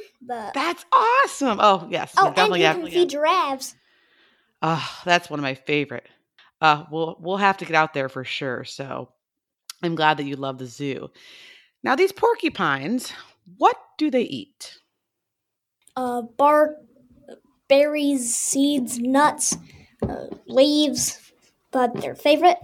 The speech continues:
Speaker 1: is the inner bark of aspen trees.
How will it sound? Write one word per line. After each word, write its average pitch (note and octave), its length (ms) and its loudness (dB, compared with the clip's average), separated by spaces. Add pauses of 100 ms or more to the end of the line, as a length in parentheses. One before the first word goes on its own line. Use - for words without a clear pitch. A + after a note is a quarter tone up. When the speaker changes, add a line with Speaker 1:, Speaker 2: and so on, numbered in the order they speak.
(200)
Speaker 1:
is B3+ 240 -4 (140)
the B3+ 360 -2
inner D4 260 4
bark C4 420 4
of B3 260 -4 (320)
aspen B3+ 800 0
trees. - 560 -10